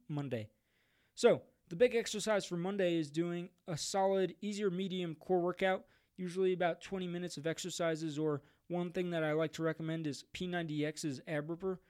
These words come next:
which you can find that on the website or online for free somewhere.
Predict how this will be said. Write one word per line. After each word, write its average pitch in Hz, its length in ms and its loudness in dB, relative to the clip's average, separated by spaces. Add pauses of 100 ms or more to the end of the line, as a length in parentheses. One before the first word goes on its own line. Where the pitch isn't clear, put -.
(440)
which 156 300 -4
you 160 100 -6
can 170 160 -2
find 156 300 -2
that 151 120 0
on 147 120 -2
the 135 60 -4
website 151 540 0
or 151 200 0
online 139 380 -4
for - 140 -10
free 147 280 -2
somewhere. 147 420 -4